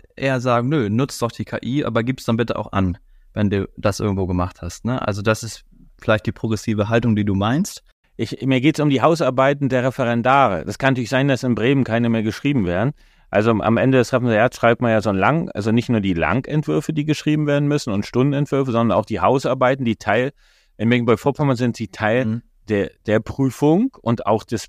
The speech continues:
Speaker 2: der Bewertung und
Speaker 1: Ja.
Speaker 2: der Note am Ende des Referendariats. Das ist meine Frage.
Speaker 1: Ja, das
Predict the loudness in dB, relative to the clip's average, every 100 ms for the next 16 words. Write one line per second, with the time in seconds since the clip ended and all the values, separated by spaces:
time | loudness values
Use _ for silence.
0 | _ _ -2 0 0 2 0 2 0 -2
1 | 0 0 2 2 2 2 2 2 0 0
2 | 0 0 -2 2 2 0 -2 0 0 0
3 | -4 -2 -2 -4 -6 -8 -6 -8 -12 _
4 | -20 -6 -4 -4 -8 -14 -8 -6